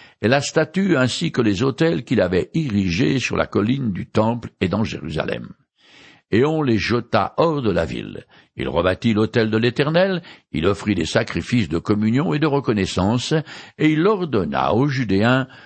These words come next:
de rendre leur culte à l'Éternel, le Dieu d'Israël. Deux Chroniques, chapitre trente-trois, les versets quinze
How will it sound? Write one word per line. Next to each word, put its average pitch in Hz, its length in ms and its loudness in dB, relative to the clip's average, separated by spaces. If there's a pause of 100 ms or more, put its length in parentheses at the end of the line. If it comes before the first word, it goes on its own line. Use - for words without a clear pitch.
(140)
de 101 140 0
rendre 139 500 0
leur 90 300 -2
culte 175 400 0 (140)
à 82 120 4
l'Éternel, 104 840 0
le 92 200 -2
Dieu 104 200 0
d'Israël. 151 720 0 (680)
Deux 107 200 2
Chroniques, 98 400 0
chapitre - 420 0
trente-trois, 95 580 0
les 95 140 2
versets 92 680 0 (200)
quinze 90 520 0